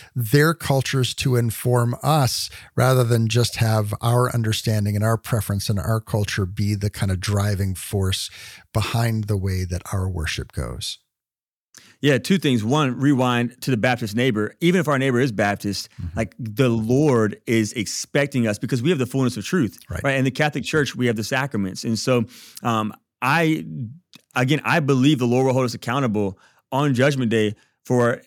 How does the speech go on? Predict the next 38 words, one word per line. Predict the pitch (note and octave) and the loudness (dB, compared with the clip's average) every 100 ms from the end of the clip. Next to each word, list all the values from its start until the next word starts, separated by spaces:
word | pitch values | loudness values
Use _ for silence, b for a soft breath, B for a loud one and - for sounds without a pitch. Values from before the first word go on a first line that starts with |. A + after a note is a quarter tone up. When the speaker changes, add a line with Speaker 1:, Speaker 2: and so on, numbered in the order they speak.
| - | -2
Speaker 2:
not | A#2 B2 D3+ | 0 2 0
inviting | B2 B2+ B2+ B2 B2+ | 0 0 0 0 -2
everyone | B2+ C3 A2 G#2 G2+ G#2+ - - | 2 2 2 0 0 -4 -10 -4
to | B2 | 0
at | A#2+ | 2
least | B2+ A2 | 2 0
visit | G#2+ B2+ | 0 0
the | A2+ | 0
Blessed | G2 A2 G#2 | -2 -4 -4
Sacrament, | G#2+ G2+ - - - | -4 -4 -6 -12 -10
right? | G#2+ G#2+ | -8 -4
If | B2+ | -2
the | D3+ | -2
Blessed | B2+ D#3+ F3 | 0 -2 -2
Sacrament, | C#3+ C3 A#2+ B2+ | -2 -2 -2 -2
if | |
the | B2 | 0
Eucharist | C#3+ D3+ C3+ A#2+ | 0 0 -2 -2
really | B2+ C#3 C3+ A#2+ | 2 2 2 0
is | G#2 | -2
Jesus, | A2 A#2 D3+ D#3+ - b b b b - | -2 0 0 -2 -6 b b b b -2
then | B2+ B2+ B2 | 2 2 0
I | B2 | 0
have | C3 C3+ | 0 0
a | |
responsibility | B2 A#2 B2+ A#2+ G#2 A2+ C#3 C#3 E3+ | 0 -2 -2 -2 -2 0 0 -2 -4
to | C3+ | -2
at | B2 A2 | -2 0
least | A#2+ C#3+ | 0 0
invite | B2+ G2+ A2+ A#2 | -2 -2 0 0
my | A2+ | -2
brothers | A2 A#2 A#2 G#2+ | -2 0 0 -2
and | A2 | -4
sisters | C3 A2+ A#2 - | -4 -4 -6 -4
who | A#2+ | -2
are | |
not | A2+ G#2+ | -2 -4
Catholic | - A#2 A2+ A2 | -4 -4 -4 -8